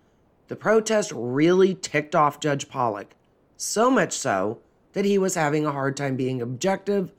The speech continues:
which is pretty important in a judge. Eventually, this behavior got the best of him, and Judge Pollock was disqualified, and Judge Woodruff was named for the second trial, which was scheduled for May twenty-second, nineteen seventeen.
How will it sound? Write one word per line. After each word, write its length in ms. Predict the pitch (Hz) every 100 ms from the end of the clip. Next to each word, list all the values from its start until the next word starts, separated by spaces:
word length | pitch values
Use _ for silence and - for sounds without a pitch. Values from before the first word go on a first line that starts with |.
| _ _ _ -
which 180 | 156 147
is 140 | 139
pretty 260 | - 160 196
important 580 | 202 185 156 143 143 - _ -
in 120 | 135
a 60 | 147
judge. 420 | 127 87 - - _ _ _ _ _ _ _ _ _
Eventually, 560 | 165 196 247 254 254 247
this 200 | 202 190
behavior 440 | 180 170 165 151
got 220 | 151 151 147
the 80 |
best 260 | 165 139 -
of 100 | 135
him, 240 | 131 123 131
and 180 | 127 120
Judge 260 | 117 117
Pollock 380 | - 147 151 147
was 140 | 143
disqualified, 960 | 143 165 - 170 165 156 151 143 139 139
and 260 | 139 131 120
Judge 260 | 131 123
Woodruff 640 | 117 180 208 147 127 - - _ _ _
was 220 | - 151 147
named 260 | 143 139
for 80 | -
the 80 | 139
second 380 | - 180 147 107
trial, 500 | 131 110 113 120 - _ _ -
which 240 | 160 156
was 160 | 185 185
scheduled 420 | 160 143 143 135
for 140 | 139
May 180 | 135 139
twenty-second, 760 | 135 151 143 - 165 156 160 - _ _ _ _ 139
nineteen 640 | 147 156 147 156 151 -
seventeen. 800 | - - 131 113 - - - -